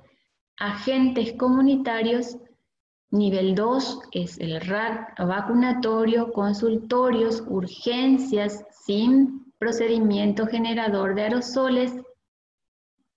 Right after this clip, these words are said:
internados, nivel tres, internados respiratorios, consultorios respiratorios, urgencias respiratorios, sala de imágenes, laboratorio, ambulancia.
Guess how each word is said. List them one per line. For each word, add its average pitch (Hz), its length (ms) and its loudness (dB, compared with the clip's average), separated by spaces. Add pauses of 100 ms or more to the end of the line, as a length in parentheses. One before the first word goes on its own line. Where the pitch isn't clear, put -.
(640)
internados, 240 1300 2 (1700)
nivel 190 420 -2
tres, 247 380 0
internados 214 1000 0 (400)
respiratorios, 247 960 0
consultorios 202 920 -2
respiratorios, 240 1000 0
urgencias 202 720 -2
respiratorios, 247 1000 0 (580)
sala 269 500 -4
de 277 80 2
imágenes, 254 640 4
laboratorio, 233 1200 0
ambulancia. 220 1000 0